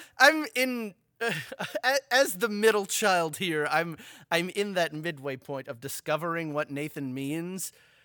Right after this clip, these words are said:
but also, like, buying into Dylan's hype at the same time. And it's like, "Oh, man, I don't, I don't think I would ever be able to finish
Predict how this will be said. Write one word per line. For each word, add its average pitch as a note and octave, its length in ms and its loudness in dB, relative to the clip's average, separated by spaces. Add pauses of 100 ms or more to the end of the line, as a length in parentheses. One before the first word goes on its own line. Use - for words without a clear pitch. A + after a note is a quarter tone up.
(280)
but E3 180 4
also, F#3 600 4
like, F3+ 380 4 (400)
buying F3 460 2
into F3+ 300 -4
Dylan's D#3+ 440 0
hype E3 280 2
at F#3 100 -4
the D3 120 -4
same E3 320 -4
time. E3+ 520 0 (1200)
And F#3+ 240 6
it's - 180 -6
like, F#3 280 -2
"Oh, F3+ 320 -2
man, E3 760 0 (540)
I G#3+ 140 8
don't, G#3 320 2 (540)
I B3 140 6
don't G#3+ 340 2 (120)
think G3+ 260 -2
I F#3 120 4
would F#3 180 -4
ever G3 260 0
be G3+ 180 -10
able A3+ 380 -2
to F3 140 -6
finish D3+ 520 -6